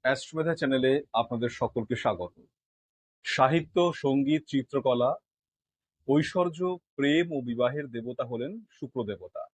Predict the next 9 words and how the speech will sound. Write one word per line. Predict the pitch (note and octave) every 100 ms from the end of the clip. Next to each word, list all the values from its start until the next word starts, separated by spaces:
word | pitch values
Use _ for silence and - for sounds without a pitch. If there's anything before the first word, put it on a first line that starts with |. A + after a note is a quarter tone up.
| _ _ _ _ _ _ _
এই | C3 C3
শুক্র | - C#3+ E3+
দেবতা, | E3 D#3+ D#3+ D3 E3+ G3+ -
যিনি | A2 C3+ C#3
এখন | C#3 -
মিথুন | D3 C3+ - F3
রাশিতে | D#3+ - C#3
অবস্থান | A#2 G#2+ A#2+ - C#3 C3+
করেছেন, | A#2+ A#2+ - D3+